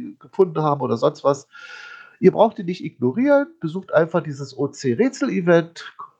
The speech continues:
Die Nummer ist O C, ach so, ja, das ist wie gesagt eine alte Nummer, aber ja, könnt ihr euch aber angucken, auch die alte Nummer ist ja quasi, zeigt ja den Inhalt des Links an, O C eins sechs sieben acht eins. Gut, das war von micha punkt de.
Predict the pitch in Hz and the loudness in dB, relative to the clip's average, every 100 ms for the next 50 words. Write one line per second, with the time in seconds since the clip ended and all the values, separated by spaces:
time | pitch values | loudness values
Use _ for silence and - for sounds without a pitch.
0 | _ _ _ 143 135 170 170 135 - 185 | _ _ _ 0 4 4 4 2 2 2
1 | 214 - 196 180 175 170 180 139 143 113 | 2 2 2 4 4 0 -4 -4 0 2
2 | 104 101 101 117 - _ 127 127 120 95 | 4 2 -4 -12 -18 _ -2 0 2 4
3 | 160 170 180 175 147 120 117 117 _ _ | 2 2 0 4 4 4 2 0 _ _
4 | - - - _ - 117 - - - - | -20 -20 -20 _ 0 2 2 -2 -20 -4
5 | - 196 175 160 143 117 120 143 - 120 | 0 4 4 4 4 2 2 -4 -4 -2
6 | 113 127 160 160 156 151 120 - 117 117 | 2 2 2 0 4 4 2 2 2 2
7 | 117 _ _ _ 131 135 131 123 135 131 | -2 _ _ _ 2 2 0 -4 -2 0
8 | 151 139 117 139 147 127 123 - 139 175 | 0 0 0 0 0 0 -2 -4 -2 -2
9 | - 139 - 190 208 - 170 165 - 139 | 2 0 4 2 2 2 2 4 4 2
10 | - - 143 - 120 139 - 117 120 113 | 2 0 0 -2 -4 -2 2 2 0 -8
11 | 110 - - _ _ _ _ _ _ _ | -8 -10 -20 _ _ _ _ _ _ _
12 | - 95 - - _ - 110 - 107 107 | 0 0 0 -14 _ 0 0 2 2 2
13 | - 110 104 - 117 113 95 - | 0 -2 -2 0 0 0 -6 -8